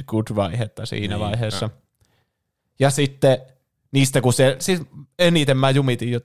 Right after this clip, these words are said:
Speaker 1: satoja kertaa ja kuolin vaan jollekin normiviholliselle, joka tuli punaisena sieltä vastaan.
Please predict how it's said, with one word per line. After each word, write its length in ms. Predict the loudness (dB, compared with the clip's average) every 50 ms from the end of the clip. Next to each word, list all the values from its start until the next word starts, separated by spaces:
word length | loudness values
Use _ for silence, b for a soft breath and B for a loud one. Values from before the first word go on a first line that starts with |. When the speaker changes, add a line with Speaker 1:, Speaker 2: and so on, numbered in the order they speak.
| _ -6 -2
Speaker 1:
satoja 400 | -2 2 2 4 4 4 4 2
kertaa 300 | 2 0 0 2 2 0
ja 40 | 2
kuolin 320 | 2 2 2 2 2 2
vaan 120 | 2 2
jollekin 260 | 2 0 0 0 2 2
normiviholliselle, 840 | 4 4 2 2 0 0 0 2 2 2 2 0 -2 -4 -6 -6
joka 140 | -4 -4 -4
tuli 200 | -2 0 -2 -2
punaisena 680 | -2 0 -2 -2 -2 -2 -6 -6 -8 -8 -8 -8 -8
sieltä 300 | -8 -8 -8 -8 -8 -8
vastaan. 440 | -6 -6 -6 -8 -10 -14 -18 -20 -20